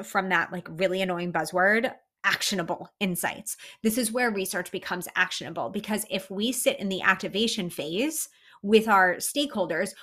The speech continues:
what we're trying to do is help them put this information into action, because we as researchers generally have a lot of context in our mind that we either can't put into the report, forget to put into the report, assume that other people have,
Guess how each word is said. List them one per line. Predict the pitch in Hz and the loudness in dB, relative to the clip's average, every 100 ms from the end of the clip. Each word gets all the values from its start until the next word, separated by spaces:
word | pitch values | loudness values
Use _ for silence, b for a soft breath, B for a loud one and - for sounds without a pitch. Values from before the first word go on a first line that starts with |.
| B | B
what | 208 226 | 4 4
we're | 226 233 | 4 0
trying | - 220 214 | -2 -4 -2
to | 196 | -2
do | 175 233 | -2 0
is | 185 - | 0 -2
help | - 208 208 | -2 -2 0
them | 247 220 | -4 -2
put | 220 190 | -2 -2
this | 185 - | -2 -4
information | 190 175 175 170 175 - | -6 -6 -6 -6 -8 -8
into | 185 - 165 | -8 -2 0
action, | 170 - - 214 B - | 0 0 -8 -10 B -6
because | 220 208 180 - | -4 -2 -4 -6
we | 190 226 233 - | -2 0 0 0
as | 185 180 | -2 0
researchers | 214 220 175 175 170 160 | 0 0 -2 -4 -6 -2
generally | 233 233 196 202 | 0 0 -2 -2
have | 208 | -2
a | 196 | -2
lot | 226 269 294 269 | -2 2 4 4
of | 226 | 4
context | - 202 180 151 - - - - b b b - | 2 0 0 -4 -8 -8 -6 -8 b b b -2
in | 208 | 4
our | 185 | 4
mind | 185 185 151 202 214 B - | 6 4 4 0 -4 B 4
that | 220 220 | 6 6
we | |
either | 220 196 190 | 0 0 0
can't | - 196 220 | 0 -2 -2
put | 247 - | -2 -2
into | 226 220 | -2 -2
the | 214 | -2
report, | 226 226 233 233 | -4 2 2 2
forget | - 180 180 185 | -2 -2 -2 -2
to | 240 | -2
put | - - | -2 0
into | 233 226 220 240 | 0 0 -2 2
the | 226 | 4
report, | 220 226 233 - | 4 4 2 2
assume | 185 - 190 196 | -2 -2 0 2
that | 208 - 190 | 4 2 2
other | 185 | 0
people | 160 - - 135 | -2 -6 -8 -8
have, | - 156 151 254 381 - | -4 0 4 4 4 -2